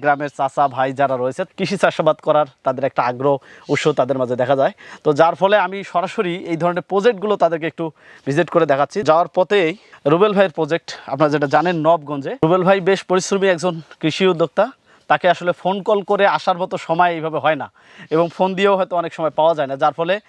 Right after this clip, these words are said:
তাকে না জানিয়ে তার প্রজেক্টে সরাসরি চলে আসছি। এসে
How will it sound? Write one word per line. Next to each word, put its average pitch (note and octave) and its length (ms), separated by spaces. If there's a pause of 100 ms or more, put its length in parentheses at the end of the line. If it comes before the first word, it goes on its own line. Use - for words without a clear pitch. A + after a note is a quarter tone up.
(240)
তাকে D3+ 140 (100)
না D#3+ 60 (100)
জানিয়ে G3+ 260
তার D#3+ 200
প্রজেক্টে D#3+ 400
সরাসরি D#3+ 360
চলে E3+ 180
আসছি। A3 180 (520)
এসে F3 320